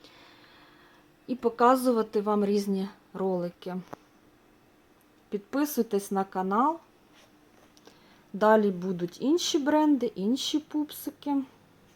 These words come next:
Дякую всім за увагу! Заходьте на сайт, підписуйтесь на наші с-,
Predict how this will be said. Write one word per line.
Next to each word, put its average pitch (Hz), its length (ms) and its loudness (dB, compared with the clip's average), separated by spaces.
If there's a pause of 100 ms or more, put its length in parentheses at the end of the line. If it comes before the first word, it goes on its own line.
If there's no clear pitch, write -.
(880)
Дякую 233 500 2
всім 220 320 -2
за 190 160 0
увагу! 254 680 2 (880)
Заходьте 202 560 -2
на 175 140 -6
сайт, 294 480 0
підписуйтесь 254 1120 -4 (1600)
на 214 100 2
наші 214 440 6
с-, - 200 -6